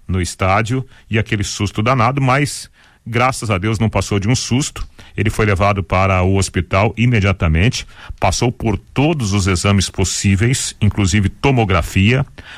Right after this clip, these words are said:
nenhuma lesão foi, é, é, é, ali apurada, né? É, somente a dor de cabeça em virtude do impacto, tanto é que ele foi liberado e viajou normalmente com a delegação aqui para Londrina. Só que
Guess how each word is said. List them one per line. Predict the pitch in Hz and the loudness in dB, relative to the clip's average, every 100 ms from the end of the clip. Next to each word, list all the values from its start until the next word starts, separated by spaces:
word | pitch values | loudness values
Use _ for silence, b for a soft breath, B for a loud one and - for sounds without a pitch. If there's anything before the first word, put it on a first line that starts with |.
| B | B
nenhuma | 113 113 120 120 117 135 156 139 | 2 4 4 4 4 4 4 2
lesão | 113 98 82 101 101 73 - B B - | 2 2 2 2 2 0 -6 B B -20
foi, | - 101 104 98 92 85 - | -4 0 2 2 2 0 -2
é, | 92 90 | -2 0
é, | 92 85 87 90 | 0 0 2 2
é, | 85 | 2
ali | 87 92 87 | 4 4 2
apurada, | 87 - 95 101 131 | 2 0 2 2 2
né? | 104 95 120 98 | 0 0 -2 -2
É, | 85 82 80 | -2 0 0
somente | - 101 95 120 101 | 0 2 2 2 0
a | |
dor | 90 110 | 0 0
de | 107 | 0
cabeça | - 85 92 120 - | -2 -2 0 0 0
em | |
virtude | 92 87 101 85 | 0 0 -2 0
do | 110 | 0
impacto, | 131 104 120 - - B B | 0 0 -2 -6 -12 B B
tanto | - 131 107 | -6 -2 -2
é | |
que | 101 113 | -2 -2
ele | |
foi | 110 110 | -2 -2
liberado | 113 131 101 107 - B B - | 0 0 2 0 -4 B B -10
e | 113 | -6
viajou | 95 107 92 120 | -2 -2 0 -4
normalmente | - 117 131 165 180 120 87 90 113 - 131 107 | 0 0 2 0 0 -2 0 -2 -2 -4 -8 -10
com | - 101 | -4 -2
a | |
delegação | 98 98 92 80 - 95 110 B B - | 0 0 0 -2 0 0 0 B B -2
aqui | 107 - 101 | -2 0 -4
para | 98 104 107 | 0 0 2
Londrina. | 117 101 73 60 - _ | 2 2 0 -4 -10 _
Só | - - 143 | -8 -2 -2
que | - 143 156 | 0 -2 -2